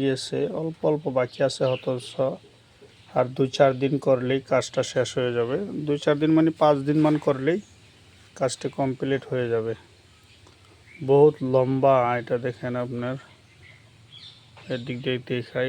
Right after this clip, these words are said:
উপরে সাত ঢালাই হবে তো ওই পর্যন্ত,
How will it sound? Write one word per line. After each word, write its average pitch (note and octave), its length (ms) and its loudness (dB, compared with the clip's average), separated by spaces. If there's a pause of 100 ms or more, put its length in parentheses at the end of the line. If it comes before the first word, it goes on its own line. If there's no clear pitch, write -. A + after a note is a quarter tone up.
(140)
উপরে C3 300 -6 (180)
সাত C3 200 2 (100)
ঢালাই B2+ 300 4
হবে A#2+ 200 -4 (1800)
তো - 80 -10 (340)
ওই C3+ 100 -4 (100)
পর্যন্ত, C3 360 -4